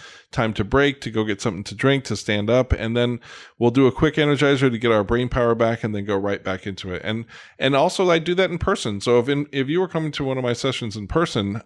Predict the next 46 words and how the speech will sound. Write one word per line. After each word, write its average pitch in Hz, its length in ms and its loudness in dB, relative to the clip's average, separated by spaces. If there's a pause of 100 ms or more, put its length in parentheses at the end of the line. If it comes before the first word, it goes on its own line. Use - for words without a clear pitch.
I 127 80 2
wouldn't 165 300 4
have 151 260 0
thirty 151 300 2
people 139 520 0 (260)
yelling 135 340 2
at 123 100 -2
me 120 140 -2
all 117 240 4
ideas 113 420 0
and 113 80 -6
me 110 120 -2
writing 107 280 0
on 101 80 -2
a 95 140 -4
flip 175 180 -2
chart. 101 380 0
I 131 160 2
would 156 260 -4
break 143 220 0
people 151 260 -2
up 143 160 2
into 139 160 -4
groups 135 280 -4
of 123 100 -4
four 160 240 -2
and 110 380 -2
make 123 180 -4
it - 60 -6
more 117 160 -2
casual 120 440 -2
and 113 80 -6
conversational 113 640 -6
to 107 160 -8
make 110 200 -6
sure 113 240 -2
that 104 180 -2 (320)
both 113 160 0
introverts 110 540 -2
and 92 80 -6
extroverts 98 500 -6
can 101 120 -8
get 98 120 -4
ideas 92 460 -4
out. 87 180 -4
So 110 260 0